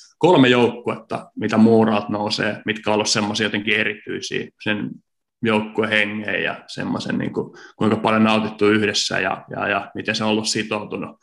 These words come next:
sitoutunut, niin se on, tota, se on ensimmäinen, ensimmäinen kokemus siitä, siitä semmoisesta huikeasta joukkueesta ja, ja, ja kaksi muuta. Meillä oli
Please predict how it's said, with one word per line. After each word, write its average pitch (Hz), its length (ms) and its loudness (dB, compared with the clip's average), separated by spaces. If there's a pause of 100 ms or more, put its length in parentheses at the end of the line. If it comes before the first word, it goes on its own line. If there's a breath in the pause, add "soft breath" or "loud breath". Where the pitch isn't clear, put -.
(360 loud breath)
sitoutunut, 104 600 2
niin 104 100 0
se - 140 -2
on, 113 120 4
tota, 107 460 -2 (440)
se - 160 -4
on 123 80 2
ensimmäinen, 107 720 -2
ensimmäinen 107 540 -6
kokemus 101 500 -6
siitä, 107 420 -2 (440)
siitä 110 320 0
semmoisesta 107 480 -4
huikeasta 104 600 -2 (1040 loud breath)
joukkueesta 110 720 2
ja, 101 240 0 (120)
ja, 98 200 -6
ja 101 240 -4 (680)
kaksi 113 280 0
muuta. 110 260 4
Meillä 113 160 4
oli 110 40 2